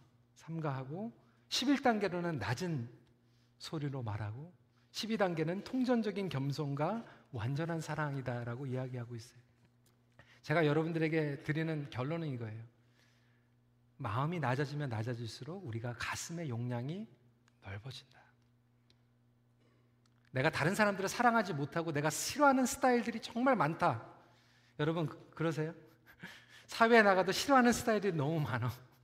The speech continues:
여러분들 마음에 안 드는 사람들이 왜 이렇게 많아? 교회 왔는데도 이렇게 말에 마-, 마음에 안 드는 스타일이 너무 많아. 그러면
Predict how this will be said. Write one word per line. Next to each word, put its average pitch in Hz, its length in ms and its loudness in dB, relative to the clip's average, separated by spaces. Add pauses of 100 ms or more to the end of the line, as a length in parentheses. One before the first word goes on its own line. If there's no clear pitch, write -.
(680)
여러분들 202 400 6
마음에 160 280 8
안 170 200 4
드는 185 160 -2
사람들이 170 400 -2
왜 123 60 0
이렇게 180 280 0
많아? 107 300 -6 (720)
교회 226 200 10
왔는데도 226 520 10
이렇게 208 160 2
말에 180 340 8
마-, 170 340 2 (220)
마음에 240 240 12
안 240 140 12
드는 254 160 4
스타일이 247 340 2
너무 254 220 4
많아. 170 340 2
그러면 156 540 -2